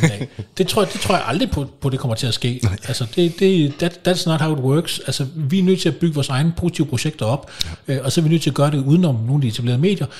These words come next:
Speaker 1: Øh, og hvis de etablerede medier så begynder at opdage det, og begynder at rapportere om det, jamen, så fint med mig.
Speaker 2: Mm.
Speaker 1: Det må de meget gerne, hjertens gerne, endeligt. Men jeg har bare ikke nogen tillid til, at det kommer til at ske nødvendigvis. Og derfor så er vi nødt til at gå den anden vej. Der er også Indblik, for eksempel, og, og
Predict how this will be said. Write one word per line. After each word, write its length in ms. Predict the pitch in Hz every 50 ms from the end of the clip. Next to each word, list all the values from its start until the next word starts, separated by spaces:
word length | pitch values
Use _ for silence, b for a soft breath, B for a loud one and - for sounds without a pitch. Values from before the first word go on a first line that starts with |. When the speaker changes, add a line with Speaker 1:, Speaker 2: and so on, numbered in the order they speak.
| B B B B
Speaker 1:
Øh, 160 | - 127 120 131
og 60 | 135 127
hvis 120 | 131 135
de 80 | - 156
etablerede 340 | 135 170 147 160 190 185
medier 240 | 156 156 156 139 117
så 100 | - -
begynder 300 | 135 139 135 147 139 123
at 60 | 120
opdage 360 | 120 175 - - - 139 139 143
det, 80 | 147 123
og 60 | 117
begynder 280 | 139 131 147 147 131
at 200 | 117 107 107 98
rapportere 360 | 131 113 110 160 - 208 226 196
om 120 | 175 165
det, 60 | 139 131
jamen, 120 | 120 120
så 120 | - - 151
fint 280 | - - 202 185 156
med 80 | 151 135
mig. 220 | 123 120 135 160 - B B B
Speaker 2:
Mm. 60 | 101
Speaker 1:
Det 100 | 92 160
må 80 | 165 165
de 60 | 151
meget 260 | 127 131 160 208 190
gerne, 200 | 156 147 143 139
hjertens 300 | 131 151 175 208 202 175
gerne, 320 | - - 143 147 156 - 180
endeligt. 280 | 180 214 220 185 - B B B B B B B
Men 340 | 151 147 143 143 143 139 143
jeg 100 | 143 139
har 160 | - 180 156
bare 180 | 131 139 135 151
ikke 120 | 165 165
nogen 140 | 151 139 131
tillid 260 | - 185 196 170 135
til, 120 | - -
at 60 | 135 120
det 80 | 120
kommer 140 | - 113 110
til 100 | - -
at 60 | 117
ske 220 | - - - 240 233
nødvendigvis. 680 | 156 120 113 117 110 107 104 101 98 101 - - - -
Og 60 | 123
derfor 220 | - 185 - - 160
så 120 | - 190
er 40 | 175
vi 60 | 170
nødt 140 | 175 170 170
til 80 | -
at 40 | 147
gå 80 | 147 139
den 160 | 131 127 131
anden 140 | 139 156 165
vej. 100 | 139 127
Der 80 | 123
er 40 | 139
også 120 | 143 - -
Indblik, 380 | - 147 175 160 131 120 127 -
for 80 | - 107
eksempel, 300 | - - 143 123 107 92
og, 200 | 104 110 - 117
og 420 | - 117 120 117 120 117 123 120